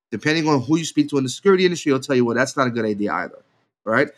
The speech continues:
In those situations, you have to really analyze the risk and analyze the worst case scenarios and analyze your risk appetite, okay? Now, if you travel a lot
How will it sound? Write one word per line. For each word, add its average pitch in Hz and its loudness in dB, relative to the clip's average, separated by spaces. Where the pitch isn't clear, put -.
In 147 2
those 190 6
situations, 170 2
you 151 2
have 151 0
to 147 -6
really 151 0
analyze 123 0
the 107 -6
risk 98 -4
and 104 -8
analyze 139 2
the 123 -10
worst 123 -2
case 117 -4
scenarios 101 -4
and - -20
analyze 147 -2
your 113 -4
risk 120 -4
appetite, 104 -8
okay? 107 -4
Now, 151 4
if 147 -2
you 190 -2
travel 240 4
a - 6
lot 101 -4